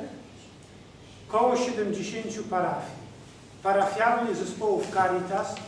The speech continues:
jest koło czterdziestu. Niektórym parafiom do dzisiaj nie powinniśmy dawać darów, bo nie spełniają pewnego warunku formalnego.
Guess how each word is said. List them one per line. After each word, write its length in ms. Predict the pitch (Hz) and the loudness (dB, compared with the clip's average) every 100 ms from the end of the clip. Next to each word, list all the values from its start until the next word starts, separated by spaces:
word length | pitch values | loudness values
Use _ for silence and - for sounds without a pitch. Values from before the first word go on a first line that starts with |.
| - - | -14 -8
jest 240 | 196 202 208 | -4 -4 0
koło 300 | 208 202 - | 2 2 0
czterdziestu. 920 | - 190 175 - 175 165 - - - - - - - - - - - - - - | -2 0 0 2 0 0 -2 -8 -12 -16 -18 -20 -20 -20 -20 -20 -20 -20 -20 -10
Niektórym 560 | 180 202 214 269 269 240 | -4 -2 0 0 0 0
parafiom 580 | 214 202 196 196 233 196 | 2 2 2 0 -2 0
do 100 | 202 | 0
dzisiaj 300 | 208 - 233 | 0 -4 -4
nie 100 | 226 | -4
powinniśmy 600 | 214 180 240 247 - 202 | -2 0 2 2 2 0
dawać 380 | 208 208 185 - | 0 2 2 0
darów, 360 | 175 165 170 - - - | 0 0 -2 -4 -10 -8
bo 100 | 170 | -4
nie 140 | 214 214 | -2 -2
spełniają 600 | - 202 185 220 240 247 | -2 0 2 2 0 -2
pewnego 420 | 202 202 220 208 | -4 -4 -2 0
warunku 440 | 180 185 190 185 | 0 2 0 -2
formalnego. 720 | - 180 170 160 151 147 147 | -4 -4 -2 -4 -6 -6 -8